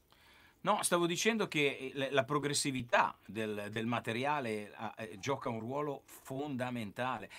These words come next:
Ma sai che ci sono degli studi che dimostrano che se tu abbandoni un libro è perché nelle due o tre pagine precedenti c'è un termine che non hai capito?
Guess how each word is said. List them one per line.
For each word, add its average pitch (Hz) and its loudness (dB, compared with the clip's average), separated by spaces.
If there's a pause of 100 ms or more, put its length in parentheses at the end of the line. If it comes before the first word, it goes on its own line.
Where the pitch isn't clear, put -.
(160)
Ma 156 4
sai 240 4
che 269 0
ci - 0
sono 135 0
degli 127 0
studi 143 -2
che 123 -2
dimostrano 110 -4 (240)
che 135 -2
se 139 2
tu 175 0
abbandoni 156 4
un 135 2
libro 151 0
è 139 2
perché 143 2
nelle 131 -2
due 180 2
o 156 0
tre 135 0
pagine 143 2
precedenti 127 -4
c'è 120 -2 (440)
un 208 6
termine 123 4
che 117 -6
non 110 -4
hai 110 -4
capito? 110 -6